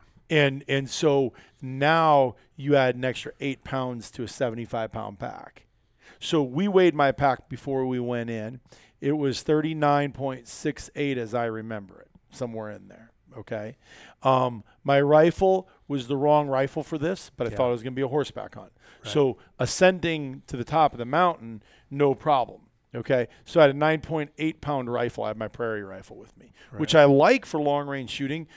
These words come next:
Speaker 1: because it's more stable
Speaker 2: Right.
Speaker 1: and you can get a better shot with it. You know, you're not tinkering with it, all right?
Speaker 2: Yep.
Speaker 1: There's less of building your approach with a heavier rifle than there is with a lighter rifle. So now basically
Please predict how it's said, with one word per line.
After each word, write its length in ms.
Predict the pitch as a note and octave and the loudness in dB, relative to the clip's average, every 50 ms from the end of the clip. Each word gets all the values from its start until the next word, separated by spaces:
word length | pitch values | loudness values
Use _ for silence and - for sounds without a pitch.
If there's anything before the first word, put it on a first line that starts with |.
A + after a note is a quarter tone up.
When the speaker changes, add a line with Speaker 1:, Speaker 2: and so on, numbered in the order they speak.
| - _ | -20 _
Speaker 1:
because 240 | - E3 D3 D#3 C#3 | -6 -2 0 0 0
it's 180 | D#3 - - D3 | 0 -4 -4 -4
more 160 | D3 C#3 C3 | -4 -2 -2
stable 680 | B2 - - - C#3+ C3 B2+ B2+ B2 D3 F3+ F3+ - _ - | -4 -6 -6 -4 -2 -2 0 0 0 -2 -4 -6 -8 _ -16
Speaker 2:
Right. 160 | - A2 A2 C3+ | -14 -8 -6 -4
Speaker 1:
and 120 | C#3 C#3+ | -4 -4
you 60 | D3 D3 | -4 -6
can 80 | D3 | -2
get 140 | C#3+ D3+ C#3+ | 0 2 2
a 60 | C3+ | 2
better 260 | A#2 C#3+ C#3 B2+ C3 | 4 4 4 4 2
shot 400 | B2 - - F3+ F#3+ F#3 F3 - | 0 -2 -2 0 2 2 0 0
with 160 | - C3 A#2+ B2+ | -4 -6 -6 -6
it. 140 | B2+ B2 - | -6 -6 -8
You 140 | B2+ C3+ C3+ | -10 -8 -8
know, 80 | C3 | -6
you're 180 | B2+ B2 B2+ C3 | -6 -6 -6 -4
not 260 | C3+ C3+ B2+ B2 - | -2 -2 -4 -4 -4
tinkering 460 | - D3+ D3 C#3 - B2 A#2 A2+ A2 | -6 -8 -8 -8 -10 -14 -14 -14 -14
with 180 | G#2+ G#2+ G#2+ - | -16 -18 -18 -20
it, 100 | - - _ _ | -20 -20 _ _
all 80 | - A2+ | -6 -2
right? 260 | B2 B2 C3 C#3 C#3 - | -2 0 0 -2 -4 -8
Speaker 2:
Yep. 160 | A2+ A2 A2 - _ - | -12 -14 -14 -16 _ -4
Speaker 1:
There's 200 | C#3 C#3+ C3 - | -4 -4 -2 0
less 440 | D#3 D3 C3+ D3+ D#3 D#3 C#3+ - - | 2 6 8 8 8 6 4 4 2
of 240 | F#3 F3+ D#3+ C3+ B2 | 2 2 2 0 0
building 320 | E3 D#3+ D#3 D3+ D#3 D3+ D3+ | 0 2 2 0 -2 -4 -4
your 160 | D3 C#3+ B2+ | -4 -4 -4
approach 500 | A#2 - - - F3+ F3+ D#3+ C#3 - - | -4 -6 -4 -2 0 0 0 0 -4 -8
with 120 | C3+ A#2+ A#2+ | -8 -6 -4
a 60 | A2+ | -4
heavier 320 | B2 C3 A#2 A#2 A2+ A2+ | -4 -4 -4 -6 -8 -8
rifle 480 | A2+ A#2 A#2 A#2+ A#2+ - B2 A#2 A2 - - _ _ _ | -6 -4 -4 -4 -6 -6 -6 -8 -8 -8 -12 _ _ _
than 100 | - B2 | -14 -10
there 120 | A2+ A2 A2 | -8 -8 -8
is 120 | G#2+ G2 | -8 -8
with 80 | A2 B2 | -8 -8
a 80 | B2 | -6
lighter 340 | A#2+ A#2+ C3+ C#3+ C#3 A#2+ G#2 | 0 4 4 4 4 4 2
rifle. 460 | G2 F#2+ G2 G#2+ - - - - _ _ _ _ - - - _ | -4 -12 -14 -16 -16 -18 -20 -20 _ _ _ _ -20 -20 -20 _
So 160 | - - - | -10 -8 -6
now 320 | E3 D#3 F3+ F#3+ G3 F#3+ F3 | -2 2 2 4 6 4 4
basically 920 | C3+ A#2 - F3 F#3 G#3 G3 - - F3 - - D3+ D3+ D3 C#3 C3 | 2 2 2 2 2 2 0 -2 -6 -6 -2 0 2 2 2 2 -2